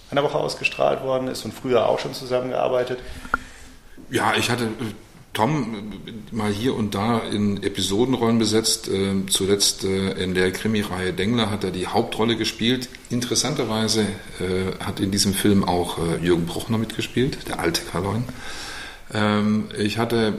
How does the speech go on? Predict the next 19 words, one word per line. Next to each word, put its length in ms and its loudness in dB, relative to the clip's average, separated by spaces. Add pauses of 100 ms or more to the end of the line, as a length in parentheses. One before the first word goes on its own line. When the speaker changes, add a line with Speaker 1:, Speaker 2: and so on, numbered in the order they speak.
Speaker 2:
den, 580 0
äh, 20 -10 (1300)
Tom 220 2
auch 140 2
schon 400 4
sozusagen 560 0
auf, 340 -2
ähm, 260 2 (360)
einer 160 -8
Castingliste 720 2
für 180 -4
Hauptrollenserie. 600 2
Es, 140 4
es 140 2
hat 120 -2
aber 100 2
in 80 4
dieser 180 2
Größe 520 6